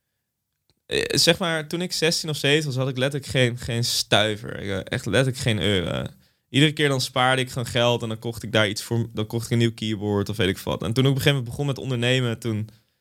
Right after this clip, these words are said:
heb ik dat gewoon moeten verkopen en ik had het geld van opa geleend en, like, ehm,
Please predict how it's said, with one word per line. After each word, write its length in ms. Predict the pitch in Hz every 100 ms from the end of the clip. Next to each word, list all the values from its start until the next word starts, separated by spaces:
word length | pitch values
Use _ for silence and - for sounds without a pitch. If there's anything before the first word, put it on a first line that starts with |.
| _ -
heb 180 | 110
ik 120 | 120 123
dat 200 | 120 -
gewoon 360 | 135 117 113
moeten 260 | - 120 117
verkopen 480 | - 113 110 113 110
en 60 |
ik 60 | 104
had 160 | 107 -
het 80 |
geld 280 | - 117 110
van 120 | -
opa 300 | 101 107 107
geleend 500 | 104 101 95 98 95
en, 140 | - 55
like, 180 | 55 - _ _ _ _ _ _
ehm, 360 | - 104 104 104